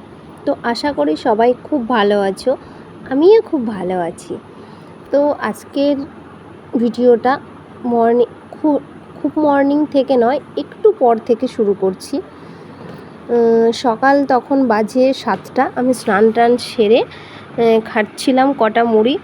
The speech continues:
অল্প কটা মুড়ি একটু খেয়ে নিলাম, কারণ সকালে রোজকার দিন আমি হয় একটা বিস্কুট খেয়ে জল খাই, না হলে অল্প কটা মুড়ি খেয়ে জল খাই। এই হচ্ছে, others কোনো কিছু খেলে আমার একটু অ্যাসিডিটির প্রবলেম আছে, এই জন্য others কোনো কিছু আমি খেতে পারি না, এটাই খাই।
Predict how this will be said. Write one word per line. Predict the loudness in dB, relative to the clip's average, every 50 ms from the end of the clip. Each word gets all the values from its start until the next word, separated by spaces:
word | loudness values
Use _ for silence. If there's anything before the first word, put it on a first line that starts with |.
| -6
অল্প | -2 -2 -2 0 2 0
কটা | 0 0 0 0 0 0
মুড়ি | 0 2 0 0 0 2 2 2
একটু | 0 0 -2 -6 -6 -6 -6
খেয়ে | -4 0 2 2 4
নিলাম, | 4 4 2 2 0 -2 -2 -4
কারণ | -2 0 0 0
সকালে | 0 -2 -2 -2 -2 0 0 -2 0 0 0 -2 -2
রোজকার | -2 2 4 4 4 4 2 -2 -14 -8 -2 0 0 0 0 0 0
দিন | 0 2 2 2
আমি | 2 2 2 2
হয় | 0 0 0 0 2 2
একটা | 0 -2 -2 -2 -2 0
বিস্কুট | 0 -2 -4 -6 -6 -6 -6 -6 -2
খেয়ে | 0 0 0
জল | 2 2 2 2 2 0
খাই, | 0 -2 -4 -4 -4 -8 -18 -18 -16 -8 -4 0
না | 0 0
হলে | 2 4 4 4 4 2
অল্প | 2 0 -2 -2 -2 -4 -4 -4
কটা | -4 -4 -2 0 0
মুড়ি | 0 2 0 0 0 0
খেয়ে | -2 -2 0 0 2
জল | 2 2 2 0 0
খাই। | -2 -6 -4 -2 2
এই | 4 6 6 6
হচ্ছে, | 4 2 -2 -4 -6 -6 -4 -2
others | 0 0 0 0 -2 -4 -4
কোনো | -2 0 0 0
কিছু | 0 -2 -4 -4 -4
খেলে | -2 0 2 2 4 2
আমার | 2 2 0 0
একটু | -2 -2 0 0
অ্যাসিডিটির | 2 2 0 0 -2 -4 -2 -2 -4 -4 -4 -4
প্রবলেম | -2 0 0 0 0 0 0 2 0
আছে, | -2 -2 -4 -8 -10 -10 -14 -18 -18 -20 -8 -2 -2
এই | 0 2
জন্য | 2 2 2 2
others | 2 2 2 2 2 0 0 -2 -4
কোনো | -2 0 0 0
কিছু | -2 -4 -2 0 0
আমি | 0 0
খেতে | 0 0 -2 -2 0 0 0
পারি | 0 0 2 2 2
না, | 2 0 -2 -2 -2
এটাই | -2 0 0 0 0 -2
খাই। | -4 -6 -8 -8